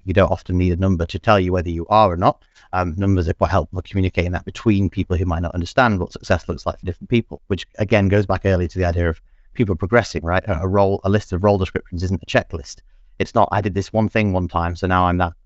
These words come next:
I'm just, I'm, I'm a senior now." You know, it, it's a, it's a progression over time. And, uh, again, same with the business. The business doesn't just become successful after ticking off two goals.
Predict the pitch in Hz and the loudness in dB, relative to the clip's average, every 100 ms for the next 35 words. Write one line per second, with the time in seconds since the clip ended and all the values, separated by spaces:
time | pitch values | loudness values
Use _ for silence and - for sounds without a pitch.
0 | - 98 92 87 - - 95 85 107 95 | -6 -2 -2 -2 -6 -4 -2 0 0 0
1 | 131 110 87 80 - - - _ - 87 | 2 2 2 -2 -4 -14 -20 _ -4 2
2 | 87 95 101 87 95 - 92 - 95 90 | 4 2 2 0 0 -2 -4 2 0 0
3 | - - 87 95 - 92 85 - 95 85 | -6 -6 0 0 2 0 0 0 2 2
4 | 80 85 87 98 101 95 87 104 90 82 | 0 0 0 -2 0 0 0 0 -2 0
5 | 92 85 78 92 95 95 85 87 - - | -2 -2 -6 -2 -2 -2 -6 -8 -10 -8
6 | - 92 90 - 92 - 87 85 - 85 | -4 -4 -4 -2 -4 -2 -4 -2 -2 -2
7 | 101 - 85 85 - 98 87 92 - - | -2 -2 -2 -2 -2 0 4 2 0 -14